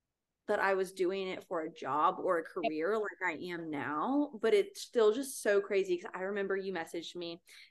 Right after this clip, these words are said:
Speaker 1: and I remember when I asked you, I was like, "So what does eating look like for you
Speaker 2: Yep.
Speaker 1: now?" And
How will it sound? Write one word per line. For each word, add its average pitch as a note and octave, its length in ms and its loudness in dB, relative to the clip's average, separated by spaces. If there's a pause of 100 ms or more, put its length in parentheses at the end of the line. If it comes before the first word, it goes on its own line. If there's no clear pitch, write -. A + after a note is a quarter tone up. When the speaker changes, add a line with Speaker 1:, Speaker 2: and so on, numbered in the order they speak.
Speaker 1:
and - 120 -2
I F#3 120 2
remember B3 340 4
when G#3+ 140 2
I F3 160 -2
asked F#3+ 340 -2
you, F3 200 -2
I G3 100 0
was G3 160 -2
like, G3 340 2
"So A3+ 420 6
what G#3 280 8
does D4 260 4
eating A#3+ 320 0
look G#3 360 0
like F#3+ 340 2
for F#3+ 80 -2
you E3+ 240 -4
Speaker 2:
Yep. G#3 160 2
Speaker 1:
now?" - 220 -6 (840)
And A3+ 640 4